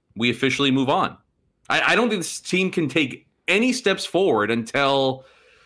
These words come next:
until those two, which have kind of formed what the Winnipeg Jets are right now, until those two are, are out of the picture.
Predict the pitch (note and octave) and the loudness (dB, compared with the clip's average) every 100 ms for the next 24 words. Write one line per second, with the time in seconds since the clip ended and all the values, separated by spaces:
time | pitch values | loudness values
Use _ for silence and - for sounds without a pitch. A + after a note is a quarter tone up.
0 | - _ - C3+ E3+ D3+ B2+ D3 F#3 G#3+ | -20 _ -6 -2 2 2 2 2 2 0
1 | - G3 F#3 C3 C3 C3 - C#3+ C3 B2+ | -2 0 2 2 0 -2 -2 0 2 0
2 | - - C#3+ D#3+ D#3 B2 A2+ A2 A2 - | -2 -2 0 2 2 2 2 0 -2 -4
3 | A#2+ B2 B2 B2 B2+ A#2+ A#2+ B2 B2 C3+ | -4 0 0 2 0 0 0 0 2 2
4 | E3+ G#2 F2 F#2+ A2+ B2 C#3+ A2+ B2+ C#3 | 2 0 -2 -2 -4 -2 -4 0 -2 -2
5 | - C#3 C#3 C3 B2+ A2+ B2 C#3 C#3+ D3 | -6 -4 0 2 2 2 2 0 -2 -4
6 | E3+ - G#2+ | -6 -6 -16